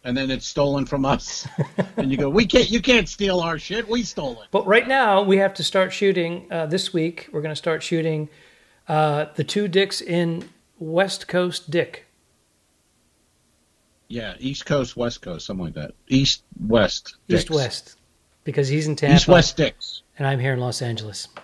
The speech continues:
Speaker 2: Studio City.
Speaker 1: Yeah, don't give away, don't give away the plot.
Speaker 2: Oh, and really? Did I give too much away?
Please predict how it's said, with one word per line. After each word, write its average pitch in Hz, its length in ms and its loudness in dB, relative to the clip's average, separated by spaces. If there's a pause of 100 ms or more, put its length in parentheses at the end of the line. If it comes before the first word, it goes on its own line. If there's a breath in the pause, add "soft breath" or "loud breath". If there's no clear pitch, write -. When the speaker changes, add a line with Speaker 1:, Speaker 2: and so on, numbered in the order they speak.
(300)
Speaker 2:
Studio - 420 -16
City. - 200 -6
Speaker 1:
Yeah, 143 300 6
don't 156 200 -4
give 185 160 0
away, 190 320 4
don't 185 240 -2
give 208 260 -4
away 226 260 0
the 220 100 -4
plot. 247 580 0 (960)
Speaker 2:
Oh, 151 200 2
and 131 100 0
really? 156 260 4
Did 165 120 0
I 151 60 2
give 151 140 -2
too 170 100 -4
much 165 180 -4
away? 175 280 0